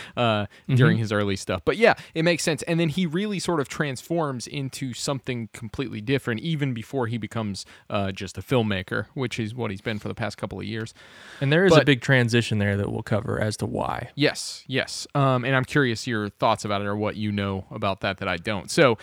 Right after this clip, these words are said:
Speaker 1: he comes
Speaker 2: Yeah.
Speaker 1: out with, i-, it's like his third actual album, but he also releases it as a filmed one-man show stand-up special
Speaker 2: Sure.
Speaker 1: called Words, Words, Words.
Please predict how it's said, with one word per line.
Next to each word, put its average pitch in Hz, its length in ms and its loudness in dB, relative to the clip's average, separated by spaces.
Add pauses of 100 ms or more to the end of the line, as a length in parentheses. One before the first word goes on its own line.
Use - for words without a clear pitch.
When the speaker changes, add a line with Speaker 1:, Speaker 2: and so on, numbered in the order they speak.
(280)
Speaker 1:
he 175 120 -2
comes 180 320 2
Speaker 2:
Yeah. 170 80 4
Speaker 1:
out 160 140 2
with, 143 480 -2 (340)
i-, 135 40 -2
it's 156 280 0
like 165 120 2
his 135 180 0
third 202 420 4
actual 135 500 4
album, 123 460 0
but 117 120 -2
he 135 140 -2
also 139 320 0
releases 120 560 -2
it 110 260 -2
as 110 520 -2 (280)
a 104 440 0 (100)
filmed 127 720 -2 (440)
one-man 123 520 0
show 104 300 2
stand-up 104 480 0
special 98 500 0 (100)
Speaker 2:
Sure. - 220 2
Speaker 1:
called 110 180 4
Words, 113 300 0
Words, 107 280 -2
Words. 95 540 -4